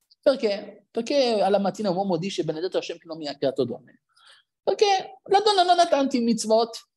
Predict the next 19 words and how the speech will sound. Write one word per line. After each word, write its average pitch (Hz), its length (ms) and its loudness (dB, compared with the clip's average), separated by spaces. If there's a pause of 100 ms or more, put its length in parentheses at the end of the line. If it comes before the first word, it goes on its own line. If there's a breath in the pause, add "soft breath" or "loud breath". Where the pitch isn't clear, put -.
(320)
non 285 100 -4
ha 285 80 4
l'obbligo 240 320 2
di 214 120 -2
studiare 208 460 0
Torah, 202 540 0 (400)
non 233 140 -8
ha 269 80 2
l'obbligo 240 380 2
di 220 120 -4
mettere 226 280 -4
tefillin, 220 680 -4 (300)
non 269 120 -6
ha 294 60 2
l'obbligo 269 260 -2
di 269 100 -4
mettere 254 300 -4
il 233 120 -6
talet. 233 640 -4